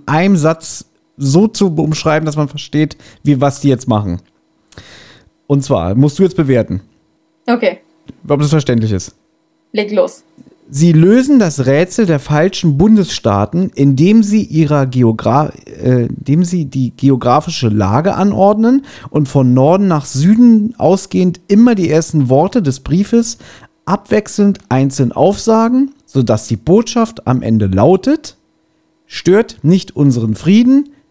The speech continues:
Speaker 1: oder wir werden euch in die Tiefen des Atlantiks zerren. Zweiundzwanzig verlorene Seelen.“
Speaker 2: Ist ein langer Satz, aber für mich jetzt verständlich.
Speaker 1: Gut, aber du kennst die Folge auch.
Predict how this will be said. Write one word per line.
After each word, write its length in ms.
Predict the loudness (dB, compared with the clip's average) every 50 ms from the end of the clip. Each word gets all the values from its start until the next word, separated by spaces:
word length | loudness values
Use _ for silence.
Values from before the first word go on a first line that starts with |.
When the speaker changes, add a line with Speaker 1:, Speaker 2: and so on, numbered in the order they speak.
| _ _
Speaker 1:
oder 320 | 0 2 2 2 2 0 0
wir 180 | 0 0 0
werden 320 | 2 0 2 2 0 0 -2
euch 220 | -2 -2 -2 -2
in 160 | -4 -2 -2
die 120 | 0 -2 -2
Tiefen 380 | -2 -2 -2 -2 0 0 0
des 240 | 0 0 -2 -4 -4
Atlantiks 680 | -6 -4 -4 -2 -2 -2 -2 -2 -4 -8 -10 -10 -12 -8
zerren. 400 | -4 -4 -4 -4 -6 -8 -10 -10 _ _ _ _ _ _ _
Zweiundzwanzig 960 | -8 -4 -2 0 2 0 0 -2 -2 -4 -2 -2 -2 -2 -2 -4 -4 -4 -6
verlorene 560 | -4 -2 0 0 0 0 0 0 2 2 2
Seelen.“ 440 | 0 0 -2 -2 -2 -2 -4 -6 -8 -12 _ _ _ _ _ _ _ _ _ _ _ _ _ _ _ _ _ _ _ _ _ _ _ _ _ _ _ _ _ -2
Speaker 2:
Ist 180 | -2 -2 0 0
ein 100 | -2 -2
langer 340 | -2 -4 -4 -4 -2 -2 0
Satz, 340 | 0 0 -2 -4 -8 -18 _ _ _ _ _ _ -2
aber 800 | 0 2 2 2 2 2 2 2 2 0 -2 -2 -4 -6 -8 -10 -12 -8
für 160 | -2 0 2
mich 200 | 2 2 0 0
jetzt 180 | -2 -2 -2 -4
verständlich. 720 | -8 -8 -6 -6 -8 -8 -6 -4 -4 -4 -2 -2 -4 -6 -8 -14 _ _ _ _ _ _ _ -14 -6 -2
Speaker 1:
Gut, 160 | 0 0 2
aber 120 | 2 0 0
du 60 | 0
kennst 300 | 0 0 -2 -2 -2 -2
die 60 | -2
Folge 300 | 0 0 0 0 0 0
auch. 200 | -2 -2 -2 -4